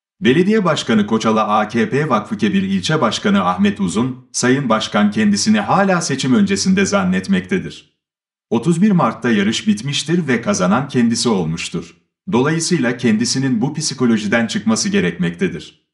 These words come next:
Geçmişle hesaplaşmak yerine güzel ilçemiz Vakfı Kebirimize söz verdiği projelere başlaması gerekmektedir."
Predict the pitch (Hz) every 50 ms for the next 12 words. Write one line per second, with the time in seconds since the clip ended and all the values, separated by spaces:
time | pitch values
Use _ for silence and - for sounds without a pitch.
0 | _ _ - 104 123 135 - 208 226 208 - - 185 156 127 123 - 127 120 123
1 | 120 113 - - 143 135 - 120 110 98 98 101 101 90 78 104 104 120 151 160
2 | 143 123 - - 113 101 107 110 90 92 107 123 127 - - 127 - 120 95 98
3 | 98 92 92 90 85 90 95 92 - 139 156 160 147 135 127 117 107 95 101 98
4 | 95 - 110 110 120 - 120 110 101 202 226 226 190 202 196 - 214 208 202 208
5 | 208 - 226 226 202 202 196 202 190 185 - - - 87 80 - - - _ _